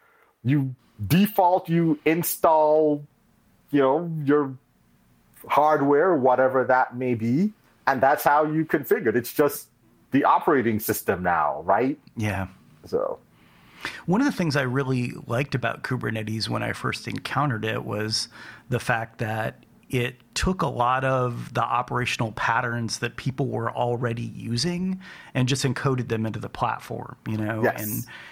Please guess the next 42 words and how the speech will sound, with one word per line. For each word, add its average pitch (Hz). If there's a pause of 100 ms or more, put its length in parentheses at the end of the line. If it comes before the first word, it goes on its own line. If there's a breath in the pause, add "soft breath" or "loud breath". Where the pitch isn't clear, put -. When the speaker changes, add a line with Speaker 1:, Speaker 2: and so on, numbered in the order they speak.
(120)
Speaker 2:
and 117
I 127
think 131
about 120
health -
checks, -
for -
instance, 120
Speaker 1:
Yeah. -
Speaker 2:
you 113
know, 110
the 110
shops 139
that 123
I 120
was 120
in 113
before 110
Kubernetes 120
came 110
out, 107 (540 loud breath)
we, 127
we 123
had 147
health 113
checks, -
you 131
know, 131
and 117
we, 117 (260 loud breath)
we 120
had 135
automated 127
ways 113
of 113
taking 117
something 117
out 110
of 107
service, 117
you 131
know, 123